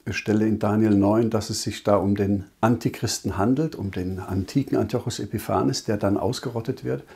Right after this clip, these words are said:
dass ein Gesalbter nach zweiundsechzig Wochen ausgerottet wird, dass das nicht Christus war, sondern Antiochus Epiphanes, beziehungsweise in der Endzeit dann dieser endzeitliche Antiochus Epiphanes eine neue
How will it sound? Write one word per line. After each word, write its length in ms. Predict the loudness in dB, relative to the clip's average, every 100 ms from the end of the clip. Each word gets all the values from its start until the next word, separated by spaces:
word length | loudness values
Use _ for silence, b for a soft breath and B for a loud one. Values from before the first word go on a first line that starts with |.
| B B B B -8
dass 200 | -6 -2
ein 180 | 0
Gesalbter 560 | 2 6 8 8 6 4
nach 240 | 4 2
zweiundsechzig 760 | -2 0 0 2 0 -2 -8 -2
Wochen 220 | -2 -2
ausgerottet 680 | -2 -2 -4 -4 -4 -4 -4
wird, 180 | -4 -4 B B B
dass 160 | -2 2
das 160 | 4
nicht 180 | 4 4
Christus 500 | 6 6 6 -2 4
war, 240 | 6 6 2
sondern 360 | 2 2 2
Antiochus 440 | -2 -4 -4 -4 -6
Epiphanes, 600 | -6 -2 0 2 0 0
beziehungsweise 840 | 2 6 6 6 6 6 2 -2 B B B B
in 140 | 6 8
der 180 | 6
Endzeit 500 | 8 4 6 2 4
dann 300 | 4 4 2 -2 -16 _ _ _ _ _ _ -12 -6
dieser 260 | 0 2 8
endzeitliche 560 | 6 8 4 4 0
Antiochus 400 | 0 0 -2 -2
Epiphanes 560 | -2 -2 -2 -2 -2 -4
eine 240 | -4 -2
neue 440 | 0 4 8 8